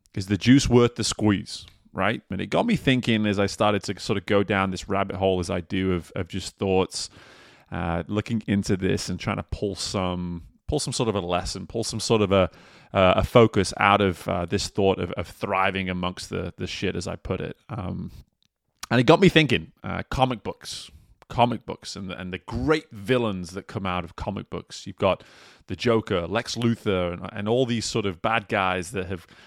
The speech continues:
you know, we've become accustomed to in the comic books that we, we read growing up, and these, these Marvel movies and these other, you know, D C movies that now have all been created and created and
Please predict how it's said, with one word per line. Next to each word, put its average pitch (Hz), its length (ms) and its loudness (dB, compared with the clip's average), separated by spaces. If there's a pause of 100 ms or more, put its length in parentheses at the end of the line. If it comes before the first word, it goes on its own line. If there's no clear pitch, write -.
(300)
you 101 80 -6
know, 95 60 0
we've 107 200 -2
become 117 240 -2
accustomed 104 520 -6
to 98 200 -2
in 90 100 -4
the 92 80 -10
comic 101 380 -8
books - 240 -6
that 98 140 -8
we, 95 260 -6
we 98 120 -4
read 92 260 0
growing 92 340 0
up, 92 240 -2
and 90 120 -8
these, 92 280 -8 (320)
these 98 160 -8
Marvel 104 400 4
movies 104 640 0
and 90 100 -8
these 90 160 -10
other, 101 460 2 (180)
you 101 120 -8
know, 87 140 -4
D 107 220 -6
C 110 240 -2
movies 101 500 0
that 95 200 -2
now 95 340 4 (320)
have 95 160 -2
all 107 140 8
been 98 240 0
created 98 600 0
and 87 240 -8
created 98 520 0
and 87 240 -10